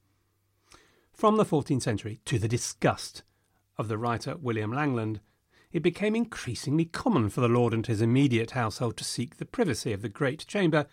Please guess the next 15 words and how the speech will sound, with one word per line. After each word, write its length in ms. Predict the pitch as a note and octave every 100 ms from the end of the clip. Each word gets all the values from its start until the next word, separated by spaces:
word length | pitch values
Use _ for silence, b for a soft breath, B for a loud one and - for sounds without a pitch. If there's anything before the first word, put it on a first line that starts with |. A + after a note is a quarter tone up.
| b b b
away 280 | A2 G#2+ G2+
from 200 | - G#2+
the 80 | A2
sweaty 400 | - - - A#2
masses. 440 | C3+ - A#2 - _ _ _ _ _ _ B B B
In 80 | -
thirteen 300 | A3 F#3+ F3+
sixty-two, 680 | D#3 F3 D#3 - - G2+ F#2 b b -
Langland 600 | A2+ B2 A#2 A#2 A2 A2+
spat 680 | - - - D3 C#3 - - _ _
angrily. 440 | C#3 A#2+ G#2+ G#2 _ _ _ _ _ _ _ _ -
"Wretched 600 | B2+ C#3+ C#3 - A2 G2+
is 160 | F#2+
the 120 | - F2+
hall, 640 | - F3 D3 C3 C3+